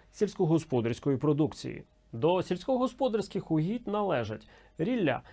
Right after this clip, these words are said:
тобто землі, які систематично обробляються і використовуються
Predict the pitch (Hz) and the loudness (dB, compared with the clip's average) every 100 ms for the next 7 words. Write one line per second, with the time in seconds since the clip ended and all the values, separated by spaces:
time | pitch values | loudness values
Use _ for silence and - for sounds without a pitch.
0 | - - - 233 160 147 226 247 233 175 | -6 -4 -2 0 2 2 2 2 0 -4
1 | 185 202 214 190 - 247 - 247 220 - | 0 0 0 -4 -2 -2 -2 -2 -2 0
2 | 180 - 127 123 123 139 - 196 226 226 | -2 0 -2 -2 -2 -4 -2 0 0 0
3 | 226 214 - - - 240 240 196 190 - | 0 -2 -6 -16 -4 -2 0 2 2 2
4 | 190 196 185 175 165 170 | 2 4 6 4 2 -2